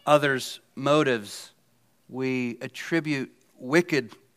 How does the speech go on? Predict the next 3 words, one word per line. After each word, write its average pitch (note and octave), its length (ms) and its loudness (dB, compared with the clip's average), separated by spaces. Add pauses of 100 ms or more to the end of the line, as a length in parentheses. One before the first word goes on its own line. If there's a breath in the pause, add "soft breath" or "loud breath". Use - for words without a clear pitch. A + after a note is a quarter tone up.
(140)
motives A#2 580 -4
oftentimes. A#2 960 -2 (600 loud breath)
We D3+ 420 4